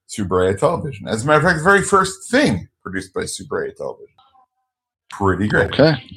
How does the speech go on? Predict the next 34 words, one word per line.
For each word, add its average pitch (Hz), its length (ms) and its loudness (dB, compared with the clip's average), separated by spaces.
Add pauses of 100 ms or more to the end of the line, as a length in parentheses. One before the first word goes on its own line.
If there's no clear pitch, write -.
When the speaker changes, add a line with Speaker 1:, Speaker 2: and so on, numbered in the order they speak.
(120)
Speaker 2:
that 90 160 0
is 104 140 6
very 104 320 8
Speaker 1:
Um, 92 40 2
Speaker 2:
cool. 151 340 6 (840)
Speaker 1:
cast - 300 6
your 214 100 2
mind 156 280 6
back, 143 320 6
Patrick, 147 520 4
to 123 120 -6
the 101 100 -4
f-, - 60 -12 (400)
back, 117 640 6 (760)
back, 131 580 6
Speaker 2:
Way 151 180 8
back. 143 440 4 (240)
Speaker 1:
back. 147 600 6
Speaker 2:
Get 135 120 6
the 165 100 6
way 160 200 6
back 151 300 2
Speaker 1:
Nope, 147 100 -6
Speaker 2:
machine. 165 200 2
Speaker 1:
not 160 200 2
that 160 180 2
far 127 160 2
back. 101 300 -2
Come 127 140 -6
back. 131 220 0
Okay. 123 360 2 (140)
Speaker 2:
<laughs> 208 140 0
Speaker 1:
We're, 240 240 -2 (420)
um, 113 320 -2